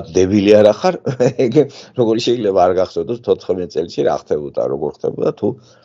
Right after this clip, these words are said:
აი ამ გადასახედიდან უკვე კაც რაციონალურ რაღაცა საშუალებებით კარგად რომანტიზმს ჩამოაშორებ და უფრო კარგად იმ დოკუმენტურ რე-, რეალობას კარგად გაანალიზებ, რომელშიც გიწ-, გიწევდა ცხოვრება სამოცი წლის მა-, უკან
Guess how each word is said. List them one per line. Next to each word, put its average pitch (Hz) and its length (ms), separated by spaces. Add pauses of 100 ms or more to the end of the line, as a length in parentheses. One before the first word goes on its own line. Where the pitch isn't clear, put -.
(280)
აი 92 160
ამ 85 160
გადასახედიდან 82 880
უკვე 90 200 (380)
კაც - 400
რაციონალურ 80 800 (440)
რაღაცა 71 480 (120)
საშუალებებით 87 920
კარგად 82 580
რომანტიზმს 76 680
ჩამოაშორებ 85 880 (720)
და 143 80
უფრო 107 320
კარგად 76 500 (100)
იმ 87 160
დოკუმენტურ 85 800
რე-, 73 260
რეალობას 78 760
კარგად 82 420
გაანალიზებ, 113 600
რომელშიც 95 480
გიწ-, - 320
გიწევდა 69 460
ცხოვრება 160 480
სამოცი - 460
წლის - 300
მა-, 50 480
უკან - 380